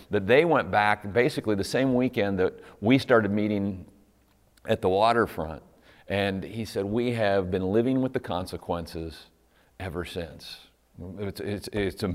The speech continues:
move that they've regretted. Their volunteer base hasn't come back. They didn't ha-, don't have the volunteers to pull off a service.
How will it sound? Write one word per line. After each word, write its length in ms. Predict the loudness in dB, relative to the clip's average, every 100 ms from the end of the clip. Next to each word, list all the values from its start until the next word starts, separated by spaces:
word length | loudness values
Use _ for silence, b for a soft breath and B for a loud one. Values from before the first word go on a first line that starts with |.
| -2
move 340 | 2 2 2
that 180 | 0 0
they've 160 | -2 -2
regretted. 560 | -6 0 0 2 0 B B -2
Their 140 | 2
volunteer 560 | 4 2 0 2 2 4
base 280 | 4 2
hasn't 360 | 0 0 0 0
come 160 | 0 4
back. 240 | 4 4
They 80 | 0
didn't 180 | 0 -4
ha-, 160 | -6 2
don't 180 | 4 4
have 100 | 2
the 60 |
volunteers 560 | 2 2 0 0 0 0
to 60 |
pull 160 | -2 6
off 180 | 6 6
a 60 |
service. 460 | 0 0 2 0 -4